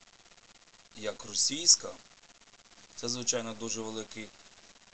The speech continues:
мінус нам як християнам, нам як українцям. Тому що ми не тільки нічого не зробили, щоб повернути цю святиню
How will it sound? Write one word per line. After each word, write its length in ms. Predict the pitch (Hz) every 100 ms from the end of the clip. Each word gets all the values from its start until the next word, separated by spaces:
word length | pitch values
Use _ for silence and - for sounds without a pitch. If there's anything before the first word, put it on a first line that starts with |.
| - 101
мінус 580 | 107 127 117 104 - - - - - - - - -
нам 220 | 117 123
як 100 | 104
християнам, 840 | 101 110 113 - 110 123 127 131 127 - - - - - - - - - -
нам 200 | 117 117
як 200 | 110 -
українцям. 920 | 107 113 113 113 120 117 120 117 120 - - - - - - - - - - - - - - - - - -
Тому 260 | 113 120 120
що 460 | - - 123 120 117
ми 480 | 120 135 139 139 131
не 160 | 127
тільки 380 | 123 175 170 139
нічого 480 | 131 123 - 135 123
не 140 | 123
зробили, 520 | 117 120 123 131 123 117
щоб 240 | - 120 110 104 - - - -
повернути 680 | 117 113 131 147 160 117 104
цю 180 | - 107 110 - - - -
святиню 600 | - - 101 - 110 110